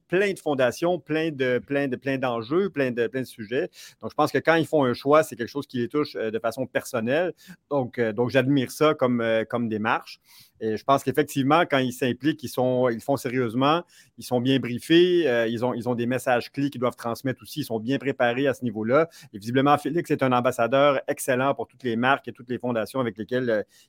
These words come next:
il est, euh, il est actif ou tout le, toutes les causes. Il y a aussi, il faut pas oublier, il y a un élément, euh, habitu-, souvent, souvent de déduction d'impôts aussi. Donc, euh, donc ça, c'est un, c'est une façon aussi de, via, euh, via leur fondation, de, de peut-être économiser un petit peu,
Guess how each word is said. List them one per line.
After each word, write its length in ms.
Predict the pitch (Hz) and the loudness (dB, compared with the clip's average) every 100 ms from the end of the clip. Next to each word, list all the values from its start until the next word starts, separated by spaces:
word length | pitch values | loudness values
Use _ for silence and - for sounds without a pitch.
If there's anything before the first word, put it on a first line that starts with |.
| - | -8
il 160 | 113 | -2
est, 200 | 120 120 | 0 2
euh, 100 | 113 | 0
il 140 | 110 117 | 0 0
est 60 | |
actif 400 | 117 107 - 151 | 0 -2 -2 -2
ou 60 | 120 | -2
tout 140 | - | -4
le, 280 | 120 113 110 - - - | 0 2 0 -4 -18 -10
toutes 160 | 120 | -6
les 140 | 127 117 | -2 0
causes. 480 | - 135 202 208 - _ _ _ _ _ _ - - | 6 6 6 2 -8 _ _ _ _ _ _ -16 2
Il 40 | |
y 40 | 151 | 6
a 40 | |
aussi, 240 | 156 - | 6 4
il 40 | 160 | 2
faut 120 | 147 | 4
pas 100 | 175 | 6
oublier, 380 | 156 135 143 160 | 4 4 6 6
il 80 | 135 | 6
y 40 | |
a 60 | 127 | 4
un 100 | 135 | 2
élément, 580 | 143 143 139 147 151 147 - 143 - | 4 4 4 4 4 0 -8 -20 -6
euh, 340 | 113 113 101 | -2 0 0
habitu-, 360 | 107 117 113 151 | 0 -2 -6 -10
souvent, 340 | - 147 139 | -4 0 0
souvent 340 | 143 - 131 147 | 0 -2 2 2
de 80 | 131 | 2
déduction 520 | 131 123 - 143 135 | -2 -4 -2 -2 0
d'impôts 320 | 127 123 151 | 0 2 2
aussi. 480 | 151 - 208 180 135 | 2 -2 -2 0 0
Donc, 260 | 123 120 | 0 0
euh, 480 | 123 113 113 113 110 | 0 2 2 2 0
donc 220 | 107 107 | -2 -6
ça, 100 | - | -6
c'est 180 | 139 127 | -4 -2
un, 240 | 127 123 123 | 0 0 -2
c'est 200 | 123 117 | -4 -6
une 100 | 113 | -2
façon 400 | 131 117 143 131 | 0 0 0 -2
aussi 320 | 123 - 147 | -4 -4 0
de, 220 | 127 117 - - - | 0 0 -6 -20 -18
via, 240 | 101 120 147 | -4 4 4
euh, 340 | 147 127 123 | 4 4 2
via 220 | 113 135 | 2 2
leur 160 | 139 131 | 2 2
fondation, 640 | 127 120 110 - 139 143 | 0 0 0 0 0 0
de, 160 | 127 113 | 0 0
de 80 | 104 | -2
peut-être 340 | 117 123 127 | -2 -2 -2
économiser 640 | 120 127 123 127 117 143 147 | -2 0 2 0 0 0 2
un 140 | 123 | 0
petit 160 | 110 - | -2 -2
peu, 300 | 147 180 | 4 4